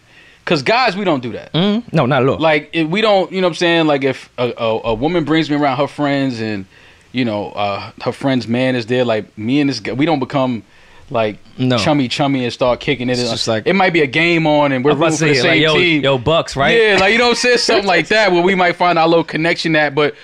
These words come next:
Speaker 1: once the game is off, it's like, you don't even speak to this dude no more.
Speaker 2: And
Speaker 1: Like, it's
Speaker 2: women,
Speaker 1: just over.
Speaker 2: women are so bad at understanding, like, men getting along. Like, it could be, like, a kickback or whatever, and she sees you talking to her friend's
Speaker 1: Mm-hmm.
Speaker 2: dude and, like, "Oh, you guys got along so well." And, like, "No, I hated him.
Speaker 1: Yeah.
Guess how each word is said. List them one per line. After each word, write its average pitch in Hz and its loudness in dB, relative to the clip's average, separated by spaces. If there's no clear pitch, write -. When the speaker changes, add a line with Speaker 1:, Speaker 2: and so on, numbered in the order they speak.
Speaker 1:
once 196 0
the 170 -2
game 180 0
is 147 0
off, 151 2
it's 151 -4
like, 147 0
you 180 -6
don't 190 0
even 165 0
speak 185 -4
to 170 -2
this 131 -2
dude 117 -4
no 117 -6
more. 120 -4
Speaker 2:
And 151 2
Speaker 1:
Like, 131 0
it's 139 0
Speaker 2:
women, 190 2
Speaker 1:
just 156 2
over. 117 -4
Speaker 2:
women 180 0
are 147 0
so 143 -2
bad 127 0
at 113 -4
understanding, 131 -2
like, 113 -6
men 120 -4
getting 127 -2
along. 139 -2
Like, 117 -4
it 160 -2
could 156 -4
be, 156 0
like, 127 0
a 117 -12
kickback 123 0
or 123 -2
whatever, 120 -2
and 117 -4
she 120 -6
sees 120 -4
you 120 -2
talking 117 -2
to 113 0
her 113 -2
friend's 113 -6
Speaker 1:
Mm-hmm. 127 0
Speaker 2:
dude 120 0
and, 104 -8
like, 139 -8
"Oh, 214 0
you 233 0
guys 233 -2
got 208 -2
along 226 0
so 214 -2
well." 175 2
And, 113 -8
like, 107 -4
"No, 120 -2
I 156 2
hated 156 -2
him. 95 -10
Speaker 1:
Yeah. 120 -2